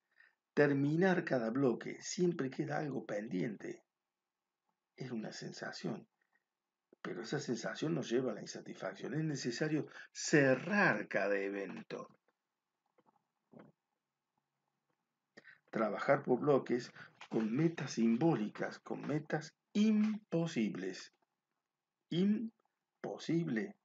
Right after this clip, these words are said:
O sea, es posible. Saquémosle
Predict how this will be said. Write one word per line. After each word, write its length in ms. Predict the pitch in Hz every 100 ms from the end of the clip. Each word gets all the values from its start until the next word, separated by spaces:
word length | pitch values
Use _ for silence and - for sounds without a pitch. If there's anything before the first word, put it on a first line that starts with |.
| _ _ _ _ _ _ _ _ _ _ _ _
O 120 | - 117
sea, 280 | - 90
es 100 | -
posible. 680 | - - - 160 120 87 90 _ _ _ _ _ _ _ _ _
Saquémosle 1080 | - 185 185 233 196 160 160 170 175 170